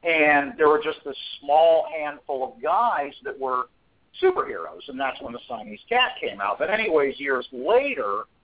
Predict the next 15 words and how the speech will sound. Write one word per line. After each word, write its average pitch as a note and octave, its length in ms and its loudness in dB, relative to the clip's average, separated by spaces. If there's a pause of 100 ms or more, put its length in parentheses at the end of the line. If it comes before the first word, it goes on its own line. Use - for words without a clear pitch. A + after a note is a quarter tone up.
(760)
as D3+ 300 6
the D3+ 80 -10 (100)
superhero E3+ 500 0
communi-, D3+ 460 -10 (180)
community D3 400 -6
was C3 200 -8
growing D3 500 4
in A#2 180 -12
leaps F3 340 -8
and B2+ 180 -12
bounds D3+ 460 2
and A2+ 140 -16
bounds D3+ 440 -2
and A#2+ 180 -14
leaps E3+ 340 -6